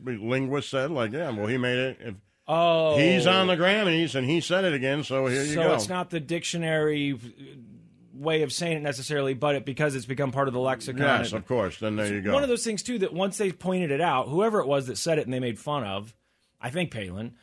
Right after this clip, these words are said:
Speaker 2: but whatever it was, they kept saying "irregardless." Now, when I'm thinking "regardless" in my head, I have to stop and go, "Regar-, regardless, irregardless," 'cause I have to
Speaker 1: It
Speaker 2: stop and go,
Speaker 1: wouldn't
Speaker 2: "Whi-,
Speaker 1: bother me
Speaker 2: which one
Speaker 1: either
Speaker 2: is the
Speaker 1: way.
Speaker 2: right one?" I do. I, I have to think about it now, whereas I probably never thought about it before. It was just "regardless." Regardless of what this paper says,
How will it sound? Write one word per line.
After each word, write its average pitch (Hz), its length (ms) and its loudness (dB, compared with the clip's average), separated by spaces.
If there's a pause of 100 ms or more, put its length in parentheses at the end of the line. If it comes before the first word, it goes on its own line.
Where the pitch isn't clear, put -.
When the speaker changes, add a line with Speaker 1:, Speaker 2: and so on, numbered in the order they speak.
(140)
Speaker 2:
but 165 140 -2
whatever 226 180 2
it 202 60 2
was, 175 160 2
they 165 100 0
kept 208 200 -4
saying 185 280 -2
"irregardless." 156 760 0 (220)
Now, 240 520 2 (100)
when 180 160 -2
I'm 190 100 2
thinking 240 360 0
"regardless" 180 520 2
in 165 80 -2
my 147 80 0
head, 185 240 0
I 147 140 0
have 214 120 0
to 151 100 -8
stop 220 360 0
and 151 80 -2
go, 139 280 2 (360)
"Regar-, 127 340 -4 (240)
regardless, 113 340 -4
irregardless," 139 480 -2
'cause 180 140 -2
I 190 60 2
have 208 140 0
to - 60 -2
Speaker 1:
It - 20 4
Speaker 2:
stop 208 100 4
and - 60 4
go, 185 80 6
Speaker 1:
wouldn't 147 160 0
Speaker 2:
"Whi-, - 120 6
Speaker 1:
bother 104 180 2
me 180 40 4
Speaker 2:
which - 180 2
one 254 140 6
Speaker 1:
either 254 60 4
Speaker 2:
is 233 100 2
the 240 80 2
Speaker 1:
way. 240 60 2
Speaker 2:
right 240 220 2
one?" 262 280 -2 (240)
I 175 80 0
do. 240 260 2
I, 156 100 2
I 143 160 0
have 214 120 0
to 202 60 -4
think 220 220 -2
about 175 220 4
it 135 80 -4
now, 143 140 0
whereas 156 320 4
I 151 80 2
probably 180 380 2
never 214 200 2
thought 170 220 2
about 156 180 2
it 139 40 -2
before. 170 180 2
It 143 40 4
was 139 80 0
just 160 160 -2
"regardless." 131 540 2
Regardless 240 440 0
of 170 80 -2
what 165 180 2
this 147 160 0
paper 143 340 -2
says, 90 460 -6